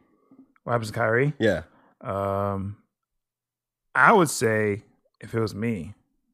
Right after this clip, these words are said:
Speaker 1: you should probably, like, try and package Gordon, Gordon Hayward and Kyrie in a deal and give him someone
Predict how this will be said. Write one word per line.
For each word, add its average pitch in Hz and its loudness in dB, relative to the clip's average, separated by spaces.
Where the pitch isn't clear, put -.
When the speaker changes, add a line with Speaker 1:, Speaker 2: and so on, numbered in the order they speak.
Speaker 1:
you 127 -14
should - -14
probably, 101 -4
like, 104 -6
try 110 0
and 107 -4
package 101 -4
Gordon, 110 -4
Gordon 113 -4
Hayward 113 0
and 127 0
Kyrie 98 -4
in 95 -8
a 95 -10
deal 92 -6
and 98 -10
give 98 -8
him 101 -8
someone 101 -6